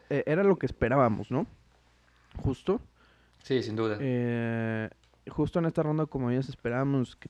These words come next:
Speaker 1: todos los juegos fueran un tanto cerrados. Eh, hasta el Washington Buccaneers dimos nuestros puntos, eh, y justo creo que fue lo que pasó la, la semana pasada. Eh, bueno, a, a diferencia de algunas situaciones, que ya hablaremos respectivamente en específico de ese partido.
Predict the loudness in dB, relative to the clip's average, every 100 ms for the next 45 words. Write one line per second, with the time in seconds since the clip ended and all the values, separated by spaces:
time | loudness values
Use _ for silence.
0 | _ 2 4 2 2 0 0 0 0 0
1 | -2 -2 -6 -6 -10 -6 -2 -2 -2 -8
2 | -20 -20 _ _ -10 -4 -2 -2 -4 -6
3 | -2 0 2 0 -2 -2 0 0 0 0
4 | 2 0 0 2 2 2 -2 -2 0 -2
5 | -4 -14 -10 -8 -8 -8 -10 -14 _ _
6 | _ -4 -4 -2 -6 -6 -4 -2 -2 -8
7 | -8 -6 -4 -6 -10 -8 -6 -6 -8 -8
8 | -4 -4 -6 -10 _ -20 _ _ -10 -6
9 | -4 -2 -2 -2 -2 0 -2 -2 -4 -4
10 | -2 -2 0 0 2 0 0 -2 -4 -4
11 | -2 -2 -2 -8 -12 -4 -2 0 -4 -10
12 | _ _ _ _ _ _ _ _ _ -20
13 | -8 -2 0 2 4 4 2 0 -8 -4
14 | 0 0 -2 -6 -6 -6 -6 -10 -6 -6
15 | -4 -6 -4 -2 -2